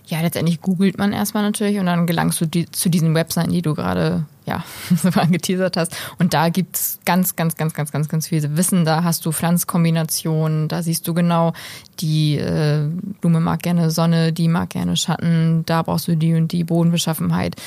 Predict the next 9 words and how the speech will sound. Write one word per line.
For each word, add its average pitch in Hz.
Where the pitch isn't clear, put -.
Ähm, 165
ja, 165
ich 165
würd 160
sagen, 165
einfach 170
drauf -
los 175
googeln 220